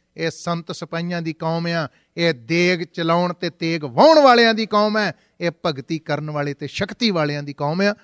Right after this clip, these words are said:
ਜਿਹੜਾ ਗੁਰੂ ਕਾ ਖਾਲਸਾ ਆ, ਇਸ ਲਈ ਖਾਲਸੇ ਬਣਨ ਦੀ ਕੋਸ਼ਿਸ਼ ਕਰੋ। ਕਲਗੀਧਰ ਦੇ ਪੁੱਤਰ ਧੀਓ,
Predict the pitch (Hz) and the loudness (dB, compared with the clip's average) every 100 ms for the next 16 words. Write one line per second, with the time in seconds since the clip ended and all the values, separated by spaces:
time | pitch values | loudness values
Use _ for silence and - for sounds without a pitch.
0 | _ 147 160 160 135 147 147 160 - 147 | _ -6 -2 -2 -4 -8 -4 -6 0 0
1 | 151 202 220 240 254 - _ - 170 - | 2 4 6 6 4 -2 _ -8 -4 -2
2 | 160 196 233 233 156 - _ _ _ - | 4 6 8 8 6 0 _ _ _ -16
3 | - 160 170 170 - 175 160 107 120 156 | 0 4 4 2 -4 -6 -6 -6 -2 0
4 | 156 147 139 135 131 120 135 - - 143 | 0 -2 -6 -6 -8 -10 -14 -18 -16 -14
5 | 131 123 _ _ _ _ 185 185 170 208 | -14 -16 _ _ _ _ 2 2 2 0
6 | - 170 147 135 175 - 165 - 190 185 | 2 0 0 -2 -4 -4 -8 2 2 2
7 | 196 156 170 196 262 277 | -2 4 6 8 10 8